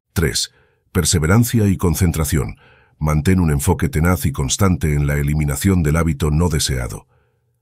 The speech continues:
La persistencia es clave para que el nuevo hábito se arraigue. Cuatro, evitar excepciones. No permitas excepciones a tu nueva regla de comportamiento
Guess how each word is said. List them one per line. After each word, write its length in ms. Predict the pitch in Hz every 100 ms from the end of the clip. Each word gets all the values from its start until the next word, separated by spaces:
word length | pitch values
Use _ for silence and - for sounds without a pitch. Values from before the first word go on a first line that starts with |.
| _
La 160 | 92
persistencia 680 | 90 92 98 - 127 117 98
es 120 | 92
clave 340 | - 101 85 78
para 220 | 78 73
que 120 | 73
el 100 | 71
nuevo 300 | 73 92 80
hábito 280 | 85 78 82
se 160 | - 76
arraigue. 480 | 69 71 - - _ _ _ _ _ _ _
Cuatro, 440 | - - - - _ _ _ _ _
evitar 340 | - 87 80 240
excepciones. 760 | 123 - 71 - 76 55 - - _ _ _ _ _ -
No 180 | 110 139
permitas 480 | 131 117 117 104
excepciones 680 | 95 - 76 - 101 98 90
a 60 | 73
tu 140 | 71
nueva 260 | 71 85 71
regla 320 | 85 69 69
de 100 | 65
comportamiento 840 | 69 65 67 71 80 85 71 67